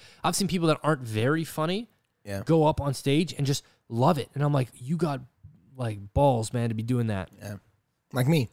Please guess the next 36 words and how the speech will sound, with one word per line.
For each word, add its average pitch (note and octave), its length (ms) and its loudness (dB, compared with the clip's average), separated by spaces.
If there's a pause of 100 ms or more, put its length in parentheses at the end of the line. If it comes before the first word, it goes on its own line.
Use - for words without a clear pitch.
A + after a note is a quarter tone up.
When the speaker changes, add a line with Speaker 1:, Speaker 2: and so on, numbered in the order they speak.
(360)
Speaker 2:
Not A2+ 160 -10
very A2 180 -2
funny, C3 220 -2
but A#2 140 -2
I G#2+ 80 -4
did B2 160 -2
it B2 100 -6
twice. C3 320 -6 (320)
Speaker 1:
You C#3 100 0
don't F#3 80 6
think F3 120 -2
you're E3+ 80 0
funny? E3 300 -2 (720)
Speaker 2:
No, C3+ 80 -8
I B2 80 -2
think - 180 -8
I'm - 60 -16
funny. - 200 -20 (280)
Speaker 1:
You're D3 140 -6
funny. G2 240 -10 (360)
Speaker 2:
Yeah. D2+ 100 -12 (300)
Speaker 1:
Delivery F#3+ 640 6
and C3+ 100 2
timing D3+ 340 0
and C3 100 2
actually C#3 260 0
understanding C3+ 580 0
of G#2+ 100 -4
humor G#2+ 420 0
is G#2+ 140 -4
so A#2 300 0
im-, G#2 160 -6 (360)
important A2 500 -4
to A2 340 0
comedy. A#2 420 -4 (100)
Speaker 2:
Yeah. F#2+ 260 -4